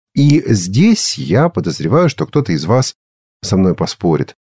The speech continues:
Ну как же он изменился? А тридцать четвертая глава? А его неготовность руководить, неготовность быть лидером, его неготовность обуздать своих сыновей, когда необходимо,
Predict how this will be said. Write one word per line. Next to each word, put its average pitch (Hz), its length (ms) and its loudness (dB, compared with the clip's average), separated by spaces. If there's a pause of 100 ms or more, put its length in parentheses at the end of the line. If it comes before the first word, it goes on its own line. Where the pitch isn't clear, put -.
(160)
Ну 95 100 0
как 98 200 2
же 82 80 0
он 80 100 2
изменился? 78 680 0 (300)
А 80 260 0
тридцать 98 380 -2
четвертая 82 560 -2
глава? 76 480 -2 (500)
А 98 240 0
его 101 540 0 (220)
неготовность 107 1120 0 (440)
руководить, 95 840 0
неготовность 98 760 0
быть 90 420 -4
лидером, 78 520 -4 (360)
его 101 440 2
неготовность 113 880 2 (340)
обуздать 104 600 2
своих 85 260 0
сыновей, 87 420 0
когда 82 280 -2
необходимо, 76 760 -4